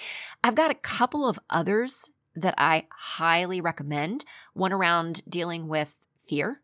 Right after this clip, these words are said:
one around how to break your inner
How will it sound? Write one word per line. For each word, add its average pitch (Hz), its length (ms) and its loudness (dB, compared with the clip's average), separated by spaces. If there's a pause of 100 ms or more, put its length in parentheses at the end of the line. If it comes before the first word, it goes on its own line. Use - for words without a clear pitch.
(800)
one 185 280 4
around 175 640 2
how - 200 -4
to 175 80 0
break 156 380 -2
your 156 200 -4
inner 170 360 -2